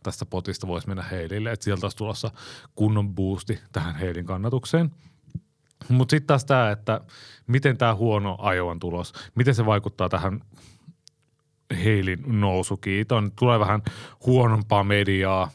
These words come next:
hän vähän alitti odotukset, painaako se tätä hänen tulostaan vai onko se, äh, New Hampshiren näköinen ehdokas edelleen?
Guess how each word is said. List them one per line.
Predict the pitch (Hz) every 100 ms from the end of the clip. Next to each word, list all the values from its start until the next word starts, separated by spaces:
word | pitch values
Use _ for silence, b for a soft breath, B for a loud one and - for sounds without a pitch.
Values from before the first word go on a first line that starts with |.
| -
hän | - 107
vähän | 110 117
alitti | 107 104 104 104 101
odotukset, | 95 90 90 95 90 - 98 82 - B B B -
painaako | 117 117 104 -
se | 98
tätä | 98 104 98
hänen | 87 98 95
tulostaan | 98 92 90 - 98 95 92 B B B
vai | 110 120
onko | 135 127 117
se, | - 104 - B B B B 110
äh, | 92 -
New | 110 113
Hampshiren | 113 104 - 98 95 98
näköinen | 110 98 104 95 92
ehdokas | 92 92 87 98
edelleen? | 90 92 104 151